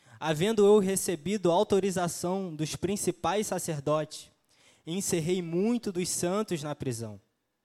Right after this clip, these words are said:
E quando os condenavam à morte, eu dava o meu voto contra eles. Muitas vezes os castiguei por todas as sinagogas, obrigando-os até a blasfemar.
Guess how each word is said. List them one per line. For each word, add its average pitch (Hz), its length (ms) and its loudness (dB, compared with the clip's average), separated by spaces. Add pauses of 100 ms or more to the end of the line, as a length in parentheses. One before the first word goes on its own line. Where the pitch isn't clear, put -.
(520)
E 190 100 0
quando 220 320 4
os 220 120 2
condenavam 202 760 2
à 160 80 0
morte, 165 640 -2 (240)
eu 180 160 4
dava 175 340 2
o 190 60 2
meu 190 160 4
voto 170 420 4
contra 143 380 -8
eles. 107 380 -14 (600)
Muitas 202 480 2
vezes 165 720 2
os 151 220 -6
castiguei 175 720 0 (240)
por 147 240 -2
todas 196 500 4
as 165 140 -2
sinagogas, 135 800 -4 (560)
obrigando-os 185 840 2
até 175 300 -2
a 202 60 0
blasfemar. 170 840 -2